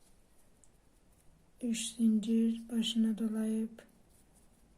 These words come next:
iki, iki çekiyoruz. Üç tane ikili dolgu yapıyoruz.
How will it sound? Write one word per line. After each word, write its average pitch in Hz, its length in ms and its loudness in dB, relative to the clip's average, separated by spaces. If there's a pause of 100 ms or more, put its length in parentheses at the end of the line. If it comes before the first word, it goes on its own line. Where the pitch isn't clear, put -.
(600)
iki, - 380 -6
iki 226 540 -4
çekiyoruz. 190 880 -10 (1300)
Üç 233 180 -4
tane 226 480 -2
ikili 226 460 -4
dolgu 202 300 -4
yapıyoruz. - 680 -8